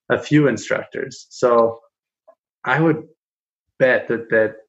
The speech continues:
there are more people than either of us imagine that do have an interest in and probably have a working knowledge of permaculture. But for those who don't, and I'm kinda,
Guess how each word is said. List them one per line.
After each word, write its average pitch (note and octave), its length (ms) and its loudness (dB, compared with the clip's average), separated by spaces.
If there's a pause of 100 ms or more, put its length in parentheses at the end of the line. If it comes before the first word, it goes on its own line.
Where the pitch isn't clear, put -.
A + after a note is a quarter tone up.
(240)
there B2 180 2
are C3 100 4
more B2+ 320 2
people B2+ 400 -2
than A2 400 -2
either A#2+ 280 2
of A2 100 0
us A2 240 -2
imagine G#2 760 -4
that G#2 260 -2
do B2 200 0
have A2+ 220 0
an G#2+ 220 -6
interest C#3+ 500 -2
in G#2+ 220 -2
and C#3+ 180 -4
probably C3 260 2
have A#2 140 0
a A2+ 40 2
working A2 300 0
knowledge G#2+ 440 -4
of G#2+ 120 -8 (160)
permaculture. A#2+ 760 -6 (840)
But B2+ 160 2
for - 160 -2
those C#3 280 2
who B2+ 100 -2
don't, C3+ 360 2
and B2 100 -4
I'm A#2+ 160 -6
kinda, A#2 580 -2